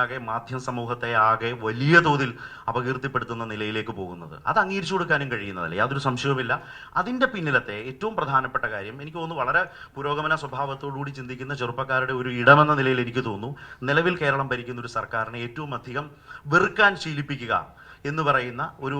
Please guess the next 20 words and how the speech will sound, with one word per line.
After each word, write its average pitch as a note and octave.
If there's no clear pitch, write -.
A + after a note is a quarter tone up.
ഒരു C#3+
സമൂഹ C#3+
മാധ്യമ C#3+
തന്ത്രമുണ്ട്. D3+
നേരത്തെ A#2
ശ്രീ A#2
ജേക്കബ് B2+
ജോർജ് C3
പറഞ്ഞല്ലോ, B2
സമൂഹ C3
മാധ്യമങ്ങളുടെ C#3
സ്വാധീനം D3
അത്ര D#3
വലുതാണ്. D3
നമ്മൾ D3+
ഈ -
കഴിഞ്ഞ D3
തെരഞ്ഞെടുപ്പുകളിൽ D3
കണ്ടിട്ടുള്ള C3+
പല B2+